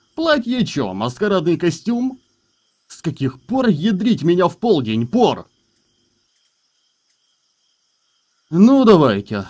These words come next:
э, вскрывайтесь. Кого изображаете? Я оделась, как знаменитая японская певица.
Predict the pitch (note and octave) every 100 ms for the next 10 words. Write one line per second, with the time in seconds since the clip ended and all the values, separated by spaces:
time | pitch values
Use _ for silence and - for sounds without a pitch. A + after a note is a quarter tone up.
0 | A#2+ A2+ F#2 - _ - - C4+ B3 B2
1 | F2+ - F2+ - - _ _ _ _ A#3
2 | B3 C4 G#3 G#3 F#3+ D3 A#2 F2+ E2 -
3 | E2 - _ _ _ _ _ _ _ _
4 | _ _ _ _ C4+ A#3 G#3 C4+ B3+ C#4
5 | G#3+ E4+ D#4 C4+ - G#3+ G3+ A#3+ C4+ F4+
6 | F#4 C#4+ B3+ C#4+ C#4 C#4+ C#4+ C#4 C#4+ C#4
7 | G3+ G3+ B3 A#3+